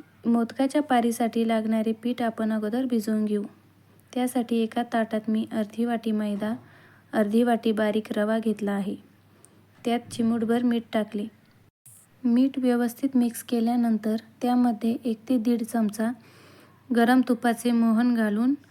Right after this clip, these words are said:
घेऊया. तूप गरम आहे म्हणून अगोदर चमच्याने व्यवस्थित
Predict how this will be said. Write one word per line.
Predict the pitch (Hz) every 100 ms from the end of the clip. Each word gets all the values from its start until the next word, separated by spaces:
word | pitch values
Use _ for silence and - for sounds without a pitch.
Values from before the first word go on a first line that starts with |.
| _ _ 220
घेऊया. | 214 202 196 233 - - _ _ _ _ _ - - - 269
तूप | 233 226
गरम | 226 240 247
आहे | 240 220 233
म्हणून | 226 226 226 247 -
अगोदर | 226 220 220 240 254
चमच्याने | - 226 214 233 226 233
व्यवस्थित | 220 220 220 214 - 262